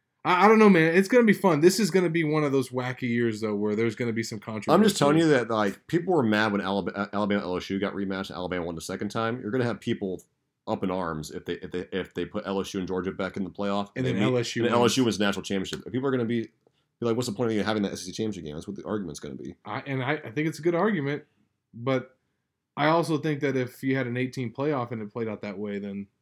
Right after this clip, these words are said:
Speaker 2: Then
Speaker 1: it is
Speaker 2: people,
Speaker 1: what it
Speaker 2: yeah, they,
Speaker 1: is.
Speaker 2: yeah, it is what it is. You're not mad about it because you at least got the fire,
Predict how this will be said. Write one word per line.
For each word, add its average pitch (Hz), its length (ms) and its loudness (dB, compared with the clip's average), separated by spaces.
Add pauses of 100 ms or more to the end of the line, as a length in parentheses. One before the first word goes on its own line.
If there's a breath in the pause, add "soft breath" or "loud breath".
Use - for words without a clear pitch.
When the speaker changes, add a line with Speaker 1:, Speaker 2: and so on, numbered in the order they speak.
(120)
Speaker 2:
Then 98 260 2
Speaker 1:
it 117 80 2
is 113 60 2
Speaker 2:
people, 110 160 0
Speaker 1:
what 101 80 -2
it 107 60 0
Speaker 2:
yeah, 107 40 2
they, 113 120 2
Speaker 1:
is. 127 100 -4
Speaker 2:
yeah, 110 160 -2
it 85 80 -4
is 90 240 -6
what 82 120 -6
it 98 120 -4
is. 73 40 -10
You're 82 120 -12
not 80 160 -16
mad 98 180 -8
about 67 220 -14
it - 80 -18
because 87 200 -8
you 90 100 -6
at 90 40 -14
least 95 160 -4
got 90 140 -6
the - 80 -12
fire, 82 260 -4